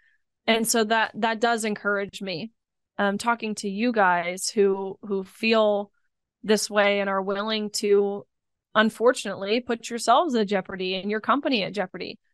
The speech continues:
that encourages me. Um, and so I certainly feel the support.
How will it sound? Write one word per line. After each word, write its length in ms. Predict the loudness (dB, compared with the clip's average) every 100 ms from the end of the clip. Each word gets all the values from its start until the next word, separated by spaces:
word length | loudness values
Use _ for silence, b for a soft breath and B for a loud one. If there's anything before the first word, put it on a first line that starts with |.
| _ 0
that 200 | 4 4
encourages 720 | 2 0 0 0 -2 -4 -10
me. 320 | -12 -12 -18 -20 _ _ _ _
Um, 560 | 2 4 2 -2 -10 -14 _ 2
and 180 | 2 4
so 200 | 4 2
I 120 | 2
certainly 540 | -2 -4 -2 -2 -4
feel 560 | -2 0 2 2 2 -2 _ _ _ _ _ _
the 160 | 2 4
support. 600 | 4 -4 -4 -2 -2 -4